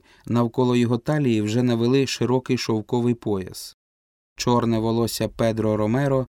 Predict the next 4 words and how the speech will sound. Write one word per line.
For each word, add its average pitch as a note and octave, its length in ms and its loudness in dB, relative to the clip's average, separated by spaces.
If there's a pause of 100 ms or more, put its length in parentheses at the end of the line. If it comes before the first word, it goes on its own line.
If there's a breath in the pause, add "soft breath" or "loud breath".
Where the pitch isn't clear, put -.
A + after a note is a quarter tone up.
(120)
блищало A2 680 0
під A2 240 -4
електричною A2 800 -2
лампочкою. G2 760 -6